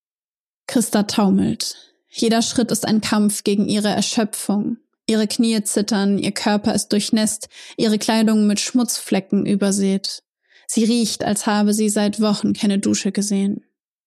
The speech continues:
Ihre Haare kleben an der Stirn, doch sie erreicht das Gebäude, drückt die Tür auf, tritt ein. Am Empfangstresen stehen Beamte. Ihre Blicke treffen sie, entgeistert,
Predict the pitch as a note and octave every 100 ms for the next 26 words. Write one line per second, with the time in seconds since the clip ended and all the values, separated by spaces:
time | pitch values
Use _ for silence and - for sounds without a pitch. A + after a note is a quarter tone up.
0 | _ G#3+ G#3+ G#3 G#3+ G#3 G#3 G3+ G#3 G3+
1 | G3+ G3+ G#3 G#3 - A3+ A3 G#3+ - -
2 | - - _ A3 - A#3+ A3 A3 G#3+ -
3 | F#3+ - F#3+ F#3 F#3 F#3+ F#3+ G#3 G3+ _
4 | - G#3 - G#3 - A3+ A3 - A3 G#3+
5 | G#3 - - A3+ G#3 F#3+ F#3 G3+ G#3 _
6 | _ _ _ _ _ - G3 G3 G3+ A3+
7 | G#3+ - - A3 G#3 G#3+ G#3 - G3 G3+
8 | G3+ - F#3 F#3+ A3 A3 B3 _ _ _
9 | _ _ _ _ A3 A3 A3 A3 A3 G#3+
10 | - G#3 G#3 G3 G3+ G3 G3+ - - -
11 | - G3+ G#3+ A3 - G3 F#3+ -